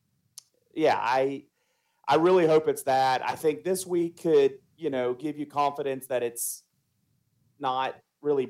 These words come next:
bad there, uh, because, and I, and I think the first half of that game tells you that. So I think there's enough there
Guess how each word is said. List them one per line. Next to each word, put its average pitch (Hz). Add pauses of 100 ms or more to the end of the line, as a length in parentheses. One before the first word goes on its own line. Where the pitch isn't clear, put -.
(120)
bad 135
there, 165
uh, 127
because, 143
and 143
I, 151
and 156
I 165
think 190
the 196
first 190
half 196
of 127
that 117
game 113
tells 123
you 117
that. 104
So 151
I 151
think 196
there's 185
enough 160
there 156